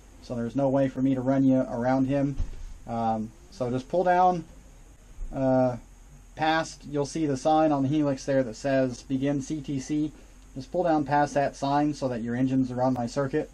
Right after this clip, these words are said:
and I can see where you are. And as soon as he gets out of the way, um, I'll get you a light.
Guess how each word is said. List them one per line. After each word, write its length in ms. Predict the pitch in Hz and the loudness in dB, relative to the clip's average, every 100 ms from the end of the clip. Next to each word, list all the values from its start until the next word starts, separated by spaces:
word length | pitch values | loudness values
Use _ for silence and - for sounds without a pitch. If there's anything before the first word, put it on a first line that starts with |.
| - | -12
and 100 | 120 | -6
I 100 | 117 | -6
can 120 | 113 | -6
see 220 | 113 143 135 | -8 -4 -2
where 160 | 131 | -2
you 180 | 123 120 | -2 -2
are. 320 | 135 156 151 - - - - - - - | 0 0 0 -6 -20 -20 -20 -20 -20 -14
And 200 | 120 113 | -8 -6
as 80 | 110 | -6
soon 200 | - 143 | -4 -4
as 100 | 131 | -2
he 80 | 147 | -2
gets 220 | 135 - | -2 0
out 160 | 147 135 | 2 2
of 60 | |
the 60 | 127 | 0
way, 380 | 139 147 151 139 - - 127 | 2 2 0 -6 -12 -16 -10
um, 400 | 123 120 113 113 - - - - - - - | -6 -4 -4 -6 -14 -20 -20 -20 -20 -20 -14
I'll 240 | 120 117 | -8 -8
get 220 | 117 127 139 | -6 -8 -4
you 60 | |
a 20 | |
light. 260 | 131 156 143 | -2 -2 -4